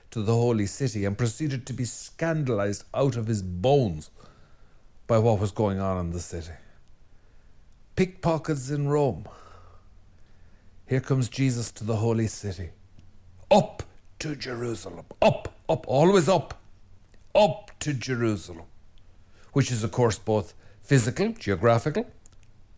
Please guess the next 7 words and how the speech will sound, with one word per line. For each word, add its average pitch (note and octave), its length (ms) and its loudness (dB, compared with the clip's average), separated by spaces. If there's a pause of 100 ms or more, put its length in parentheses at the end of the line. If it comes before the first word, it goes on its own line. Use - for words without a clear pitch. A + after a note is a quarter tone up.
(140)
and B2 140 0
also G2+ 480 0 (240)
figurative, E2+ 420 -4 (720)
spiritual. - 540 -12 (1040)
Up - 260 -4 (380)
to - 120 -20
Jerusalem. F#2 560 -14